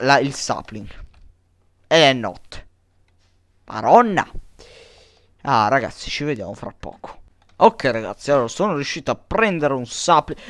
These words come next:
Anzi, aspetta, prima mettiamo qua il token e il coso. La targhetta. Allora, allora, ragazzi, qua mettiamo i pezzi di carta. Qua il jade lo metto qua. Mettiamo anche la chiave.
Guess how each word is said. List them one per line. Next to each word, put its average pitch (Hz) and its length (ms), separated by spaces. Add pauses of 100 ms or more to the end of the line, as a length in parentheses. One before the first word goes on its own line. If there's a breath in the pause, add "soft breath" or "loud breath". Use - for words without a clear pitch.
Anzi, 156 280
aspetta, - 480
prima 113 640
mettiamo 123 440
qua 135 200
il 104 140
token 120 340
e 104 60
il 104 200
coso. - 520 (300)
La 107 120
targhetta. 123 960 (460)
Allora, 127 440
allora, 110 400
ragazzi, 107 440 (140)
qua 226 280
mettiamo 139 540
i 120 60
pezzi - 320
di 208 160
carta. 233 460
Qua 208 240
il 123 180
jade 254 560
lo 117 100
metto - 800
qua. 113 760
Mettiamo 131 400
anche 131 240
la 117 80
chiave. 101 880